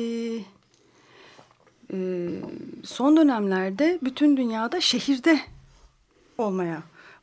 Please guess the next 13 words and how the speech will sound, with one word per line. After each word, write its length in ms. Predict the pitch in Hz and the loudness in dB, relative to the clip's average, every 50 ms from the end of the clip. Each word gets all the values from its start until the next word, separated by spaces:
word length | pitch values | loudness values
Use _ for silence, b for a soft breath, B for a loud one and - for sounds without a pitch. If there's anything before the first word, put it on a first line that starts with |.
| - | -6
başladı. 520 | 180 175 170 - - 175 175 165 170 165 - _ _ | -4 -4 -4 -4 -6 -6 -6 -6 -8 -12 -12 _ _
Dolayısıyla 720 | - 226 240 277 294 302 - - - 427 494 415 359 302 277 B B B B B B - | -2 0 2 2 2 2 0 0 0 2 4 6 4 4 4 B B B B B B -2
mimarinin 840 | 214 240 254 262 269 285 294 311 311 320 330 320 359 427 440 415 | 0 4 6 8 8 8 8 10 10 10 12 10 10 10 8 6
de 60 | 359 277 | 6 4
gene 240 | 233 254 240 233 | 4 2 0 0
savaşı 420 | - - 240 226 247 254 - - - | -2 -2 0 0 0 2 2 2 2
anlamak 420 | 254 254 254 262 269 277 285 277 | 2 2 4 4 4 4 4 2
için 160 | - - 240 | -2 -6 -6
savaşı, 680 | 247 - - 226 220 254 240 - - - 320 320 294 B B B B B B B B B - - | -6 -4 -4 -2 -2 0 0 0 0 2 2 2 0 B B B B B B B B B -6 -4
e, 680 | 208 208 196 196 190 190 190 185 180 185 185 180 175 - 82 - - - - - - _ _ | -2 0 0 0 0 0 0 -2 -2 -2 -2 -2 -4 -4 -6 -8 -10 -12 -16 -18 -20 _ _
savaşın 720 | - - 226 208 208 247 247 - - 330 339 349 359 320 | -10 -8 -2 0 0 2 2 2 4 6 6 4 4 2
yıkımını 640 | 269 254 247 - - 269 269 285 277 285 311 311 285 B B B B B B B B B _ _ _ _ _ - | 0 -4 -4 -4 0 2 6 8 8 10 10 8 8 B B B B B B B B B _ _ _ _ _ -2
ölçmek, 840 | 220 214 220 220 - - 254 247 254 262 269 262 - - - - _ | 0 0 0 0 -2 -2 0 0 2 0 0 -2 -6 -14 -18 -20 _